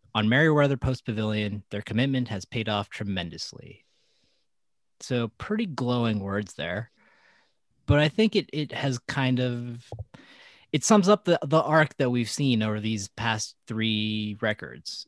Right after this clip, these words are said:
You know, I think that we've seen how they've grown, how they've gotten more confident in their sound and themselves, and how now they're kind of, this is sort of the end results of, you know, I would argue this is probably the pinnacle of them. Like,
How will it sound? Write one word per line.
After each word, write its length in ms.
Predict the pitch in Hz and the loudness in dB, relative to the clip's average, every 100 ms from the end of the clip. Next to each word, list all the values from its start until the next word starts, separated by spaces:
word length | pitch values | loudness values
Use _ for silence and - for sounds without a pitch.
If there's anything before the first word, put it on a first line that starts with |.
| _ | _
You 120 | - 104 | -10 -6
know, 260 | 107 117 113 | -4 -4 -6
I 120 | 110 | -6
think 380 | 139 139 - - | -2 -2 -4 -4
that 160 | 127 120 | -2 0
we've 160 | 123 - | -2 -4
seen 300 | 147 143 131 | -2 0 0
how 160 | 123 | 0
they've 260 | 107 113 110 | 0 -2 -2
grown, 640 | 123 113 107 104 104 107 - - - - | 0 2 2 0 -2 -4 -8 -20 -18 -10
how 100 | 110 | -4
they've 120 | 127 | -2
gotten 300 | 113 120 113 | 0 2 2
more 180 | 120 117 | 2 2
confident 520 | - 120 113 117 113 | 0 -2 -4 -4 -2
in 80 | 104 | -2
their 100 | 101 | -4
sound 560 | - 110 104 104 104 | -4 -4 -2 -2 -4
and 80 | 101 | -4
themselves, 880 | 98 101 - 104 95 95 101 95 98 | -4 -4 -2 -2 -2 -4 -6 -10 -10
and 160 | 101 101 | -8 -6
how 160 | 113 | -4
now 220 | 110 113 | -2 -2
they're 100 | 107 | -2
kind 300 | 107 - 107 | -6 -6 -4
of, 280 | 104 101 98 | -4 -8 -10
this 140 | 123 120 | -8 -6
is 120 | 117 | -4
sort 180 | 139 120 | -2 -2
of 160 | 110 | -2
the 200 | 107 113 | -4 0
end 180 | 117 131 | 2 2
results 480 | 120 110 110 107 - | 0 -2 -4 -4 -6
of, 240 | 117 101 - _ - - 196 | -8 -10 -14 _ -20 -6 2
you 80 | |
know, 60 | 165 | 6
I 100 | 196 | 8
would 140 | 233 | 8
argue 400 | 180 185 175 170 | 8 6 6 4
this 240 | 151 160 - | 4 0 -2
is 80 | - | 0
probably 320 | 156 147 143 | 2 4 4
the 120 | 127 | 6
pinnacle 560 | - 143 131 127 113 110 | 6 6 4 2 2 0
of 120 | 98 | -2
them. 380 | 104 92 90 98 | -2 -4 -6 -8
Like, 220 | 98 101 | -6 -6